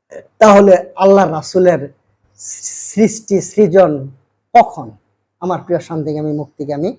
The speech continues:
ভাই ও বোনেরা, এছাড়াও পবিত্র কোরআনে বহু জায়গায় আল্লাহ বলেছেন, "আলাম তরা, আলাম তরা, আপনি কি দেখেননি?"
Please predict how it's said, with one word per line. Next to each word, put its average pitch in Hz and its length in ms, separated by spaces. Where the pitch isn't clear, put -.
ভাই 139 260
ও 131 60
বোনেরা, 127 320
এছাড়াও 240 580
পবিত্র 190 400
কোরআনে 202 500
বহু 196 600
জায়গায় 175 420
আল্লাহ 185 420
বলেছেন, 170 560
"আলাম 196 720
তরা, 165 380
আলাম 196 560
তরা, 139 460
আপনি 202 360
কি 233 120
দেখেননি?" 226 840